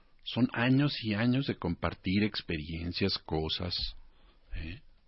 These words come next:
¿Y por qué no detallamos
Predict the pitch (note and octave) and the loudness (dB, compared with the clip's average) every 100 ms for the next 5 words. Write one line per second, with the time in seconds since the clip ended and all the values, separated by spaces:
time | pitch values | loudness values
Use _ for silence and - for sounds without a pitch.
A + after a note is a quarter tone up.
0 | _ _ - - - - - _ - G2 | _ _ -20 -20 -20 -20 -20 _ -8 -6
1 | - F#2+ - B2 B2+ B2+ B2+ C#3 C#3+ - | -2 -2 2 4 6 6 6 2 -4 -20
2 | - - - _ - G2 A2 G#2 F#2+ F#2+ | -20 -18 -18 _ -6 4 6 6 4 4
3 | G#2+ A2+ G2+ A2+ | 6 6 6 4